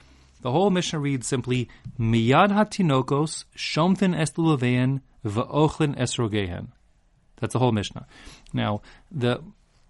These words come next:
really the two ways of reading this Mishnah depend on who is the subject of the sentence, who's doing the action. So, the first pshat in the Bartanura is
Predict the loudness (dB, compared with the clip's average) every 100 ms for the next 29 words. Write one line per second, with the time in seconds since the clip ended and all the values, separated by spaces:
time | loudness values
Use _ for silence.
0 | _ -4 2 2 2 2 2 2 -2 -2
1 | -4 -4 -4 -4 -4 -2 -2 0 0 0
2 | 2 0 -2 -4 -4 -6 -2 -2 0 -2
3 | -4 -6 -4 -2 -2 -2 -6 -2 -2 0
4 | 0 0 -2 -4 -12 -16 -20 -20 _ _
5 | -10 0 2 2 0 -8 _ _ -12 -8
6 | -4 -2 -2 0 0 0 0 -2 -2 0
7 | 0 -2 -2 -2 -2